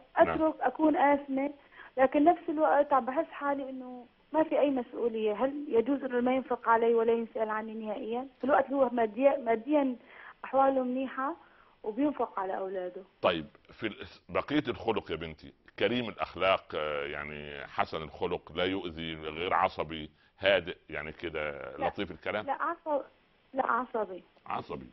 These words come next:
Speaker 2: و-،
Speaker 1: يعني بخيل
Speaker 2: في
Speaker 1: وعصبي.
Speaker 2: شوية
Speaker 1: مم.
Speaker 2: عصبي، بس في شوية، آه، بخل.
Speaker 1: اه، يعني، آه، آه، شوية،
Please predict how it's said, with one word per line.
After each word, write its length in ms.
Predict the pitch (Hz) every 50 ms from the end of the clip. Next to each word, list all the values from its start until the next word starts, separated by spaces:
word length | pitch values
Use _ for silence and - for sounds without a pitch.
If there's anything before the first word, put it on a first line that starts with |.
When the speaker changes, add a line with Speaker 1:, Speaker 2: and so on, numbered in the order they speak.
| _ - - - - - _ _ -
Speaker 2:
و-، 220 | - 233 226 220 -
Speaker 1:
يعني 200 | 82 85 98 107
بخيل 240 | 101 - - 143 139
Speaker 2:
في 60 | 135
Speaker 1:
وعصبي. 420 | 127 120 120 120 - - 85 -
Speaker 2:
شوية 260 | 69 247 240 240 226 220 - _ _ _ _ _ _ -
Speaker 1:
مم. 280 | - 90 90 82 76 - _ _ - - - - _ _
Speaker 2:
عصبي، 500 | - 160 277 - 294 277 254 247 262 269
بس 360 | 254 254 254 247 - _ - 254 247 240 233 233
في 160 | - 311 302 294 -
شوية، 280 | - 269 262 254 240 247 - -
آه، 380 | 226 220 214 208 208 202 190 - - - - - - - - -
بخل. 300 | 226 175 - 226 190 - - _ _ _ _ _ _ _ _ _ _ _ _ _ -
Speaker 1:
اه، 280 | 87 92 90 78 73
يعني، 260 | 73 80 80 78 78 80
آه، 120 | 80 76 73 82
آه، 180 | 80 78 73
شوية، 220 | 69 - 80 78